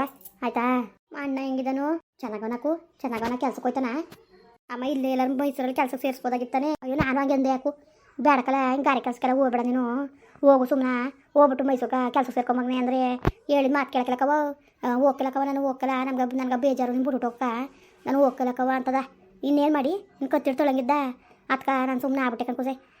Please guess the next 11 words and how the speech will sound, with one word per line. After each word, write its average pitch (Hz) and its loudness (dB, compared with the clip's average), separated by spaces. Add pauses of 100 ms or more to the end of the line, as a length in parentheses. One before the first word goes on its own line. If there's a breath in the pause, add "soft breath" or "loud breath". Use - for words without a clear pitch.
(120)
ಆ, 254 0
ಯಾವಾಗಾರು 240 0
ಹೋಗ್ಲಾ, 233 0
ಮನ್ಸು 247 0
ಬಂದಂಗೆ 226 -2
ಅಂದ್ಬಿಟ್ಟು 226 -4 (320 loud breath)
ಅಪ್ಪನ 277 2
ಜೊತೆ 262 2
ಗಾರೆ 277 2
ಕೆಲ್ಸಕ್ಕೆ 254 -4
ಹೋಯ್ತಾನಕವ. 247 0